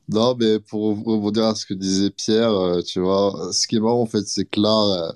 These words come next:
prédate, de toute façon, les, les systèmes capitalistes et, et mercantiles et que aujourd'hui, on le voit sous l'angle de l'acquisition de capital, que ce soit financier,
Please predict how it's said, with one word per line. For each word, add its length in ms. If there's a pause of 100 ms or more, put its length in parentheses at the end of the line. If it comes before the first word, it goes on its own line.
(200)
prédate, 460
de 40
toute 60
façon, 340
les, 280
les 100
systèmes 460
capitalistes 720
et, 360
et 120
mercantiles 840
et 60
que 340 (640)
aujourd'hui, 400
on 140
le 40
voit 200
sous 180
l'angle 300
de 80
l'acquisition 500
de 60
capital, 560
que 100
ce 60
soit 100
financier, 800